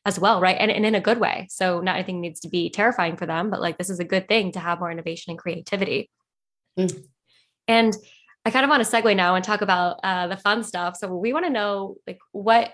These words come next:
Speaker 1: what mediumship looks like from the other side, behind the scenes. So what kind of light beings do you work with, spirit guides, or, like, what is it, like, if you were to pull back the curtain, what's the experience like for you?
Speaker 2: Oh gosh, I had the curtain pulled back in an ayahuasca ceremony. I asked to see the other
Speaker 1: <laughs>
Speaker 2: side. So I feel like I actually have seen the other side.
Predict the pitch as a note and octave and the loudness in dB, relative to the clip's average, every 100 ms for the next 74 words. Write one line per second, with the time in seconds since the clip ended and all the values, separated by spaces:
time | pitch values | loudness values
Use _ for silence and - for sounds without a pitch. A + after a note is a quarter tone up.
0 | _ A3+ A3+ A3+ G3 F#3 G3 F#3+ _ _ | _ -4 -2 -2 -2 -2 -4 -6 _ _
1 | F#3 G3 G3 G3+ F#3+ - F#3 F3+ F3 - | -2 -2 0 -2 -2 -2 -2 -2 -4 -2
2 | E3 E3+ F3 F#3+ A3 G3 - E3+ E3 D#3+ | -4 -2 0 2 2 0 -2 -4 -6 -8
3 | - F3 F3 - - - A3 C4+ C4 A#3+ | -4 -2 -2 -8 -14 -2 0 2 0 0
4 | G#3 F#3+ - G#3 A3 A3 G#3+ G3 G#3 G3+ | -2 -4 -4 -2 -2 -2 -2 -2 -4 -4
5 | G3 - F#3+ F#3 F#3 - F#3+ G3 F#3+ F3+ | -6 -6 -6 -6 -6 -6 0 2 2 2
6 | F3+ F3 F3 F3+ F3 E3+ F#3 A3 A#3+ A3+ | 2 0 -4 -6 -6 -6 0 2 4 2
7 | - G#3 G3 G#3 G3 F#3 A3 G#3 G3 F#3 | -2 -4 -6 -2 -2 -2 -2 0 0 -4
8 | F3 F3+ E3+ E3+ E3+ - E3 - E3 D#3+ | -6 -4 -4 -6 -6 -6 -10 -6 -6 -4
9 | D#3+ E3 - - F3+ F#3+ F#3 _ _ _ | -6 -12 -10 -4 -2 -4 -6 _ _ _
10 | _ D3+ F3 D#3+ E3 D#3+ G3 G3 A#3+ A#3 | _ 0 0 2 2 2 4 4 4 0
11 | - F#3 F#3 - D#3 E3+ E3+ F#3 D#3+ D#3 | 4 4 4 -2 0 2 2 2 0 2
12 | D#3+ D3+ F#3 - - F3 D3+ D3 C#3+ C#3+ | 0 2 -2 -2 -4 -2 -2 -4 -4 -2
13 | D3 D#3+ F3 F3 - - - D#3+ D#3+ A#3+ | 0 2 2 0 -8 -6 -6 -2 -2 0
14 | A3 G#3 G#3 G3+ A3+ A3+ G#3+ - A#3+ A#3+ | 0 -2 4 4 4 2 -2 2 0 2
15 | G3+ F#3+ F3 E3+ E3 - F#3 F3 D#3+ - | -4 -2 -4 -4 -6 -6 -6 -4 -8 -10
16 | - D#3+ D#3 D#3 | -2 0 0 -2